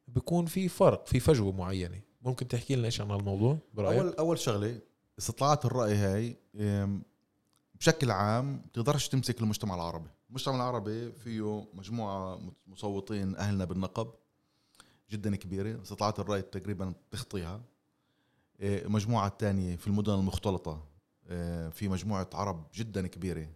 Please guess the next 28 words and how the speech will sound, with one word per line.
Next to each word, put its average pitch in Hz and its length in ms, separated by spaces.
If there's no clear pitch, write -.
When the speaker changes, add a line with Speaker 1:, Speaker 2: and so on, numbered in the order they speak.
Speaker 2:
تخطيها، 110 520
فبيضلوا 175 420
هن 165 100
بيعملوا 131 720
فحص 120 520
على 113 480
القرى 113 540
والمدن 123 680
الموجودة 117 500
إلى 92 80
آخره، 101 240
فهن 120 200
بيخطوا 135 300
مجموعتين 113 640
جدا 120 320
كبار 120 500
داخل 120 300
المجتمع، 107 840
آه، 98 360
العربي 104 460
اللي 107 200
هن، 104 480
آه، 95 340
مئات 120 420
آلاف 120 220
الأصوات. 107 440
هاي 135 160
أولا. 90 400